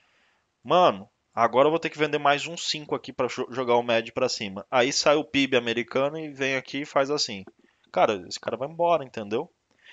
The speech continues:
É como você alavancar uma empresa que não tem faturamento.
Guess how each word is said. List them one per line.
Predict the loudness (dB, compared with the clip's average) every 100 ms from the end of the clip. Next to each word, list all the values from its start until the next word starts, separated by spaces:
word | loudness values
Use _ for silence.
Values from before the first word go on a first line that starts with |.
| -20 -20 -16 -2
É | -2
como | 0 -4 -2
você | -2 2 6
alavancar | 8 6 2 -2 -2
uma | -2
empresa | -4 2 2 2
que | -6 -6 -6
não | -6 -8
tem | -6 0
faturamento. | 0 0 -2 0 -2 -4